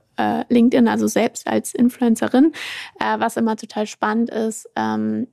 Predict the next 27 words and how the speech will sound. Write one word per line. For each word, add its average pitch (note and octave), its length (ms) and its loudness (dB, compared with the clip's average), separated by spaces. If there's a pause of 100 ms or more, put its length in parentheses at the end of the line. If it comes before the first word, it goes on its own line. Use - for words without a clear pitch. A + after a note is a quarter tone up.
(120)
da - 280 -2
dann A3+ 140 -2
natürlich G#3+ 360 -2
auch - 80 -8
die - 100 -4
Erfahrungen A3 540 2
mitzunehmen A3 440 2
für - 120 -6
unsere A#3 260 0
Agentur. A3 420 2
Das A#3+ 120 2
ist - 80 -10
auch G#3 120 -2
ein G#3+ 220 -2
Grund, - 240 0
warum G#3+ 220 4
ich G#3 100 -8
das - 160 -14
überhaupt A3+ 540 -2
mache, C4+ 400 2 (560)
ähm, A3 760 0 (220)
weil, A3 640 0
wie A3 100 0
gesagt, A3 420 -2
um A3 180 4
auch G#3+ 180 0
selber A3 520 0